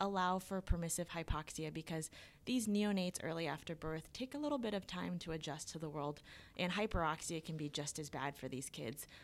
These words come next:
Um, so remember to allow for permissive hypoxia.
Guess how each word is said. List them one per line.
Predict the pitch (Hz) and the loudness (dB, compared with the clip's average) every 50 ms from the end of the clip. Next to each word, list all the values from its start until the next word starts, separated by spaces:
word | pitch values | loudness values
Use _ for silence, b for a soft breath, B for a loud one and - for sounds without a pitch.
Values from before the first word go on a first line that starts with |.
| b b b | b b b
Um, | - 160 160 156 156 160 156 | -2 -2 0 0 0 0 0
so | 151 - - 185 180 175 | 0 2 2 2 4 4
remember | 180 185 190 202 208 208 208 208 202 | 4 4 4 4 4 4 4 4 2
to | - - - 190 - | 2 0 0 0 0
allow | 170 165 165 156 160 165 170 170 | 2 2 2 2 2 2 0 0
for | 170 - - 165 156 151 | -2 -4 -4 -4 -4 -4
permissive | 151 - 160 160 160 156 - 165 160 156 | -4 -2 -2 -2 0 0 0 -2 -2 -4
hypoxia. | - 160 151 - 160 156 151 - - - 202 233 262 | -4 -6 -2 0 0 -2 -2 -4 -4 -2 -2 -2 -2